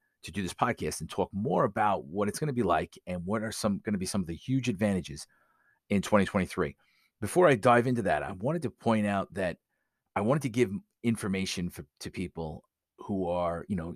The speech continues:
either in the market, they're looking right now, you're a client of mine, or somebody just listening, uh, and you are either, you don't really quite understand what's happening. You know, you, you, you know that mar-, the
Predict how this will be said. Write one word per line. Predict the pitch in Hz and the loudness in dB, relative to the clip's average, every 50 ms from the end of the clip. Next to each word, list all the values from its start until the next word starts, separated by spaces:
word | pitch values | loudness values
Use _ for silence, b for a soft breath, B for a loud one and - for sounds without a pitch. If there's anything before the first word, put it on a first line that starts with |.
| - - | -8 -4
either | 127 110 92 98 - - | -2 0 0 -2 -4 0
in | - 127 123 131 | 2 4 4 6
the | 131 123 | 6 6
market, | 117 113 107 107 - 110 104 85 | 6 6 4 4 2 0 0 0
they're | 82 82 85 | 0 0 0
looking | 101 110 107 - 104 | 0 0 0 2 0
right | 101 101 98 87 | 2 2 0 0
now, | 78 95 92 90 | 0 0 0 0
you're | 90 76 76 80 | 0 -2 -6 -8
a | |
client | - - - 110 107 104 101 | -4 2 2 4 4 4 2
of | 98 | 2
mine, | 98 95 95 95 95 92 90 | 2 2 0 0 0 -2 -2
or | 73 73 80 76 76 - B B B B B B B B B _ - | -2 -2 -2 -4 -4 -6 B B B B B B B B B _ -10
somebody | - - 107 98 95 95 | -4 0 2 2 2 2
just | 90 - 98 - - | 0 0 -4 -2 0
listening, | 98 104 104 - - 95 90 90 87 b b b b b b b b _ - - | 0 0 0 0 -2 -2 -2 -2 -4 b b b b b b b b _ -6 -4
uh, | 110 - - - | -2 -2 -2 0
and | 101 101 101 98 95 | 0 2 2 2 4
you | 113 107 107 107 104 98 - - - - | 4 4 4 2 2 0 -2 -6 -6 -2
are | 92 98 98 95 95 92 92 90 - - | 0 2 4 4 4 2 2 0 -2 -2
either, | 120 110 95 101 95 95 92 - _ _ _ _ _ _ _ _ _ _ _ _ - | -2 -2 0 0 0 0 -2 -4 _ _ _ _ _ _ _ _ _ _ _ _ 0
you | 113 127 151 | 6 6 6
don't | 170 160 151 | 6 6 4
really | 160 151 143 139 - | 2 4 4 2 2
quite | - - - 139 127 - - | 0 4 6 6 6 6 4
understand | 123 110 104 98 - - 110 98 92 90 85 82 - - - - - _ _ _ _ _ _ _ - | 2 2 2 0 -2 -2 0 0 0 0 -2 -4 -6 -8 -14 -16 -18 _ _ _ _ _ _ _ -4
what's | 92 92 104 - | 0 0 0 2
happening. | - - 87 80 - - 67 - 80 80 | 4 2 2 2 2 -2 -10 -10 -8 -6
You | 87 90 | -4 -2
know, | 87 | -2
you, | 87 87 90 90 82 | -2 -2 -4 -4 -4
you, | 92 95 92 80 | -4 -4 -4 -2
you | 98 98 | 0 2
know | 98 110 113 113 | 2 4 4 4
that | 104 101 92 | 2 0 -2
mar-, | 90 101 101 101 95 - | 0 0 0 0 -2 -4
the | 90 92 87 85 | -8 -8 -8 -8